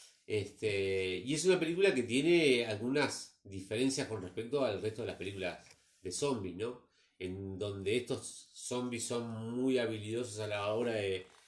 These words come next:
de moverse y de comer a la gente, y que la forma en que se contagia a la gente es mucho más inmediata que con respecto a, al resto de las películas.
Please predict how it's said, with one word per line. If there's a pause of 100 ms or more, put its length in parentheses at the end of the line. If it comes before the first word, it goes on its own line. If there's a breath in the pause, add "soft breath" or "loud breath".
(220 soft breath)
de
moverse
y
de
comer
a
la
gente,
y
que
la
forma
en
que
se
contagia
a
la
gente (420 soft breath)
es
mucho
más
inmediata
que
con
respecto
a,
al
resto
de
las
películas.